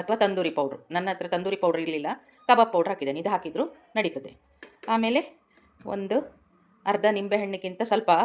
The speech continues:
ಅಂದರೆ ಸ್ವಲ್ಪ ಹಿಂಡಿದ್ದೇನೆ ಇದು, ಅರ್ಧ ನಿಂಬೆಹಣ್ಣಿಗಿಂತ ಕಡಿಮೆ ಇತ್ತು. ಆಮೇಲೆ ಒಂದು ಸ್ಪೂನ್ ತುಪ್ಪ. ನಾನು ಚಿಕನ್ ಕಡಿಮೆ ತಗೊಂಡಿದ್ದೇನೆ, ಹಾಗಾಗಿ ಇಷ್ಟಿಷ್ಟೇ ಸಾಕಾಗ್ತದೆ. ನಿಮ್ಮದು ಚಿಕನ್ ಜಾಸ್ತಿ ಇದ್ದರೆ ಈ ಕ್ವಾಂಟಿಟಿಯನ್ನು ಡಬಲ್ ಮಾಡ್ಕೊಳ್ಳಿ, ಆ ಥರ ಡಬಲ್,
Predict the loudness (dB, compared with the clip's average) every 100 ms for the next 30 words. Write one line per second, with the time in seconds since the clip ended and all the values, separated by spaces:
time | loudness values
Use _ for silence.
0 | 2 0 2 2 0 0 2 2 2 0
1 | -2 -2 -4 _ -4 -2 -2 0 0 -2
2 | -6 -4 0 0 0 -4 -2 -4 -4 -10
3 | _ _ _ _ _ _ -20 -20 _ _
4 | _ _ _ -20 -20 _ _ _ _ _
5 | _ -2 0 2 2 0 -8 _ _ _
6 | 2 2 2 -2 -2 -4 -8 -16 _ _
7 | _ -8 -8 _ _ 0 2 2 0 2
8 | 4 2 2 0 -2 -2 -2 -2 -2 0
9 | 0 0 0 -4 -2 0 -2 -4 -2 0
10 | -2 -8 -10 -2 0 2 6 6 8 8
11 | 6 0 2 2 2 0 0 0 2 2
12 | 4 4 2 -2 -2 -2 -2 -2 0 0